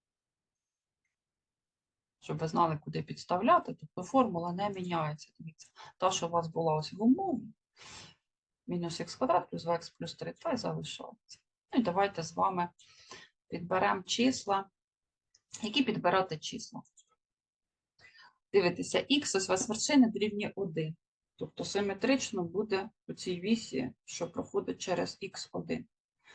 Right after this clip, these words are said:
через цю пряму. Ви можете і справа від один, і зліва від один взяти кілька точок. Ну, давайте подумаємо.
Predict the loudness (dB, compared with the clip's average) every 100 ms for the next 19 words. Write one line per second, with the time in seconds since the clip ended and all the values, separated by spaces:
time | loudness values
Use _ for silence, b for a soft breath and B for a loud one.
0 | B _ -10 -10 -12 -12 -6 -2 0 -2
1 | _ B B 0 4 4 4 0 0 -2
2 | 4 8 10 8 6 0 -2 -2 0 0
3 | 6 6 6 6 6 4 0 -6 -6 -6
4 | -14 -10 -2 -2 -4 -10 -10 -8 -10 -10
5 | -16 -16 -16 -4 -2 2 4 4 2 -6
6 | -12 -10 -4 -2